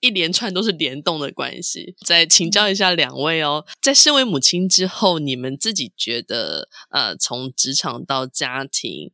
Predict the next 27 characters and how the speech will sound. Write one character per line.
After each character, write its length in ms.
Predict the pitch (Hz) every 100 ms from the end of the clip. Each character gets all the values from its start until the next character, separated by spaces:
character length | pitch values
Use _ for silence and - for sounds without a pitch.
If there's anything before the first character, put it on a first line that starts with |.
| -
从 160 | 135 139
瑞 140 | 175
典 180 | 135 -
到 140 | 107
台 240 | 117 - -
湾， 160 | 98 123
你 40 |
们 200 | 135 131
自 160 | 147 185
己 180 | - 117
自 220 | - 170
身 180 | 139 127
的 100 | 117
感 300 | - - -
受 240 | - 139
是 180 | - 135
什 160 | - -
么？ 260 | - - _
我 60 | 131
们 160 | 139
先 280 | - 139 139
请 200 | - 120
教 220 | 127 127
一 60 | 110
下 200 | 135 110
嘉 280 | - 127 135
玲。 200 | 135